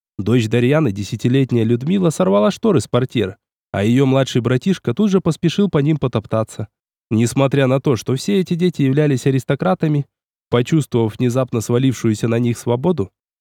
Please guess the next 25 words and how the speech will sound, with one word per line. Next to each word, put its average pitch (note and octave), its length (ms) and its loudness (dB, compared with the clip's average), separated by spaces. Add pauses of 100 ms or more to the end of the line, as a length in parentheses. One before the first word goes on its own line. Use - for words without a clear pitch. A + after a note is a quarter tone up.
они G#3+ 200 2
вели A3 200 2
себя G3 240 0
отвратительно. F3+ 720 -2 (500)
Единственным C#3 680 2
моим C#3 240 2
собеседником C3+ 760 -2
оказался A#2+ 560 0
Аркадий, E3+ 480 -2 (420)
у A#2+ 80 0
которого B2 500 2
ни A#2 100 0
на A#2 160 0
секунду D3 400 -2
не G#2 100 0
закрывался G#2 600 -2
рот. - 320 -6 (420)
Ещё F3+ 320 2
и G#3 80 6
Софья G3+ 360 2
не C#3 120 2
слазила F3 400 2
с B2+ 100 -4
моих D3+ 280 0
рук. - 280 -6